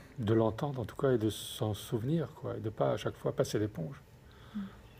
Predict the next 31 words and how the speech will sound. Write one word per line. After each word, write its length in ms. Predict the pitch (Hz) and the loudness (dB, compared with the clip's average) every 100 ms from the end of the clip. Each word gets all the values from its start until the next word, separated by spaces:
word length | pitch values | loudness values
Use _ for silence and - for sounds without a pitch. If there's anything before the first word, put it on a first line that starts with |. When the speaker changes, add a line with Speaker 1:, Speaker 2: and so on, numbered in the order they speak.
| - | -2
Speaker 1:
La 100 | - | 4
résilience, 520 | 120 117 120 120 147 - | 6 8 6 6 6 2
c'est 280 | - 107 | -4 -2
beau, 240 | 95 127 165 | 2 2 2
mais 240 | 101 92 87 87 87 85 - - - - - - - - - - | 0 -2 -4 -6 -8 -10 -14 -20 -20 -20 -20 -20 -20 -20 -10 -2
l'oubli, 280 | 98 85 | 0 0
c'est, 240 | 139 - 82 - - - - | -4 -2 -6 -8 -20 -20 -16
c'est 480 | - - - - | -12 -12 -12 -6
atroce. 680 | 82 82 - 151 - - - - - - - - - - - - - - - - - - - - - - - - - - - - - - | -6 -4 -2 -2 -4 -14 -16 -20 -20 -20 -20 -20 -20 -20 -20 -20 -20 -20 -20 -20 -20 -20 -20 -20 -20 -20 -20 -20 -20 -20 -20 -20 -8 6
Donc 180 | 139 135 | 6 8
lui, 300 | 139 165 131 | 6 8 6
bah, 200 | 107 110 | 6 6
lui 200 | 113 139 | 4 0
s'en 160 | - | 2
rend 120 | 107 107 | 4 4
bien 200 | 110 110 | 4 2
compte 240 | - 160 | 0 0
de 140 | 120 | 0
ça, 180 | 101 113 | 0 0
surtout 320 | 92 - - | 0 -4 -4
que 160 | 127 - | -6 -2
lui, 140 | 120 | -2
euh, 160 | 110 107 | -2 -2
il 100 | 117 | 0
est 20 | 104 | 2
au 80 | |
contact 340 | 104 113 117 101 | 2 2 2 2
des 160 | 101 | 2
bêtes 320 | 101 139 - - | 2 2 0 -6
et, 40 | |
euh, 1500 | 139 127 127 117 - - - - - - - - - - 78 | -8 -8 -10 -12 -18 -20 -20 -20 -20 -20 -20 -20 -18 -14 -12